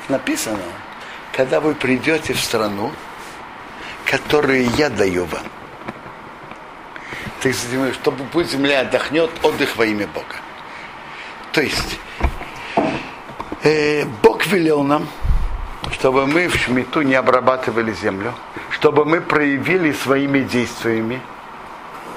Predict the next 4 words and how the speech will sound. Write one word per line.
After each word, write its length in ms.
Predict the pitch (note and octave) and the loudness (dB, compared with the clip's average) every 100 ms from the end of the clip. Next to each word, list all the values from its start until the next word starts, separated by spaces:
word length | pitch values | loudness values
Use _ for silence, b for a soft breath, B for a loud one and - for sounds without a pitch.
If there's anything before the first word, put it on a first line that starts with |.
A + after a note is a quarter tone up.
| - - - - - - - - - - - - - | -14 -16 -16 -16 -16 -16 -16 -16 -14 -8 -8 0 2
показали, 800 | E3+ - E3 C#3+ D3 C3+ D#3+ E3 - B B - | 4 4 4 6 6 4 2 -2 -8 B B -6
что 220 | - D#3 | 4 6
мы 180 | D#3+ E3+ | 6 4
знаем, 640 | B2 D#3 A#3 E3+ A#2 G#2 | 4 2 4 4 2 0